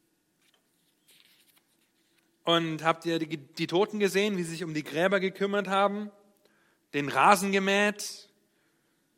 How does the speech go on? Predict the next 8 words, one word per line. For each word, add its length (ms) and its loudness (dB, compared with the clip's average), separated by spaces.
die 280 0
Blumen 380 0
gepflegt? 800 -2
Tote 280 -6
können 220 -6
nichts 280 -12
tun, 340 -8
außer, 500 -6